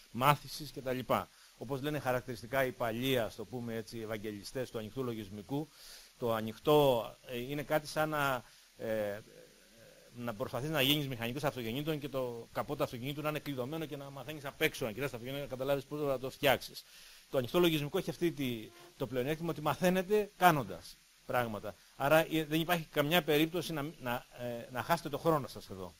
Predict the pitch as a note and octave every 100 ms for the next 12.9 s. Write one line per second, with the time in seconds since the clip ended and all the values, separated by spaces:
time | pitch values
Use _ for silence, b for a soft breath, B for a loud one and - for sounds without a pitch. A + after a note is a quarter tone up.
0 | b b b b - A2+ E3 D#3 D3 E3
1 | D#3 - D3+ D3 A#2+ A#2+ C#3+ D#3+ G#3+ G3+
2 | b b b - F3+ F#3+ F#3 D3+ D3 E3
3 | D#3+ A#2 F#2 C3 B2 A2 F3 - D3 C3+
4 | - F#3+ G3 D#3 F3+ D#3+ F3 D#3 C3+ E2+
5 | - b b b b _ - C#3 F3+ G3
6 | F#3+ F#3 F3 D#3 C3+ E3 E3+ C3+ - A#2+
7 | C3 F#3+ F#3+ F#3 G3 G3 - E3 C#3+ F3
8 | C3 G#2+ F#2+ E2+ - b b b b C#3+
9 | C#3+ C3+ F#3 F3+ E3 E3 G3 F3 D3+ F#3
10 | F3 D#3+ D#3+ D3+ D#3 D3 D#3+ E3+ C#3+ D#3
11 | C3+ A#2 - E3 D3+ B2+ A#2+ A#2 E3+ E3+
12 | C3+ F3 - D3+ C3 D#3+ F3+ A3